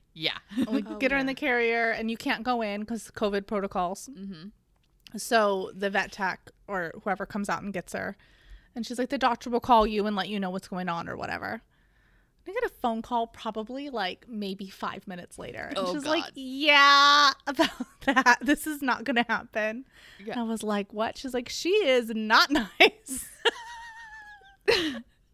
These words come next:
Speaker 1: It's like
Speaker 2: It's like,
Speaker 1: Wednesday.
Speaker 2: she's
Speaker 1: Yeah.
Speaker 2: joined the bad girls club. Okay. <laughs>
Speaker 1: Yep.
Speaker 3: Aw. <laughs>
Speaker 2: So we have to go back on Monday with hopefully, like, a,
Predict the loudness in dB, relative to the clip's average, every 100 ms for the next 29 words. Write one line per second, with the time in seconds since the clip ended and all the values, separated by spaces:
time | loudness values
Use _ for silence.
0 | -14 -10 -8 -4 -2 -2 0 0 0 -4
1 | -14 -4 2 2 0 -4 2 4 4 2
2 | 4 6 6 4 -2 -2 -2 2 2 4
3 | 0 0 -4 _ _ 0 0 0 -4 -2
4 | -2 -4 -10 -10 -10 -8 -8 -8 -10 -12
5 | -14 -16 -14 -14 -16 0 6 8 8 8
6 | 6 4 0 0 0 4 6 6 4 0
7 | 2 2 4 4 2 -2 -2 -4 -4 -8
8 | -6 -4 -2 -2 -4 -8